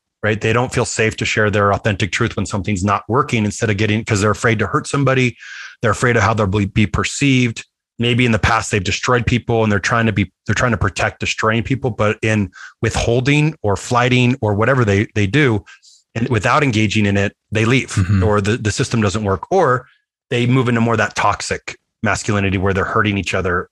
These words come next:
Speaker 1: and then they're back and forth hurting each other instead of engaging in healthy conflict is like, "Hey man, I need to speak my truth to serve the group," right? And so I'd say that's the distinction in that. If, if you have kinship, then you can understand, and that's why we use the archetypes. We understand, hey,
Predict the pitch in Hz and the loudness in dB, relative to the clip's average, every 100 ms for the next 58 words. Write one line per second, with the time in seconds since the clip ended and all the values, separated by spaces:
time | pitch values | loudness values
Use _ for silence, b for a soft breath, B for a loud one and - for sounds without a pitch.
0 | - 98 101 98 101 92 - 107 104 110 | -6 -4 -2 -2 -2 -4 -4 -2 0 -2
1 | 98 101 90 - 101 101 101 110 110 120 | -6 -6 -4 -2 0 0 0 -4 -4 -2
2 | 123 113 98 - 107 101 - B B B | 0 -2 -4 -2 0 0 -4 B B B
3 | B _ 113 101 110 101 101 92 143 160 | B _ -6 -2 0 0 -2 -2 -2 -2
4 | 131 - 107 - 101 107 95 95 - - | -2 -4 -4 -4 -6 -4 -2 -4 -4 -2
5 | 131 117 107 113 113 - 104 101 98 110 | 0 2 2 0 -2 -4 -4 -4 -2 -4
6 | - 101 - 90 87 - 87 _ _ 98 | -4 -6 -6 -6 -6 -8 -8 _ _ -4
7 | 104 - 101 98 - 101 B B B - | -2 -2 -6 -4 -2 -2 B B B -6
8 | 120 131 117 135 - 131 113 107 - 117 | -2 0 2 0 -2 -2 0 0 0 0
9 | - 107 101 113 104 - 113 - 120 123 | 0 2 2 2 0 -2 -6 -2 0 0
10 | 101 180 208 - 123 - 113 113 120 117 | 0 0 0 0 -2 0 0 0 0 0
11 | 107 - 117 113 107 - _ _ _ - | 0 0 0 2 0 -4 _ _ _ -4
12 | 120 120 135 113 113 95 113 151 - 110 | 0 2 2 4 4 4 2 2 0 0
13 | 110 123 117 110 - 120 110 120 123 | 0 0 2 0 0 0 2 0 0